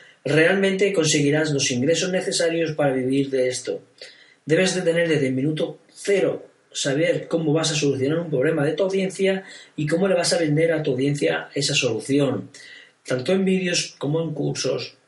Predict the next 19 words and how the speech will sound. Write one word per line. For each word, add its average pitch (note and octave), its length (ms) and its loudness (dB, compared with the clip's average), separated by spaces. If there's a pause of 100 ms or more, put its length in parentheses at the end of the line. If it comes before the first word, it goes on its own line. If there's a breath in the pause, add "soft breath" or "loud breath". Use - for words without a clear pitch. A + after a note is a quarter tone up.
(200)
etcétera, G#2 400 -6
etcétera. - 380 -12 (680 loud breath)
Déjame E3 320 2
que G3+ 100 2
te - 120 2
recuerde, E3+ 680 0
no C#3 120 -4
quiero B2 180 -2
ser G#3 160 0
pesado, F#3 440 0
que D3 80 -2
tienes C#3 280 0
el - 120 -6
campus D#3 320 -2
virtual F3+ 360 0
donde D#3 220 0
te D3+ 80 -4
enseño F#3 480 0
todo B3 480 0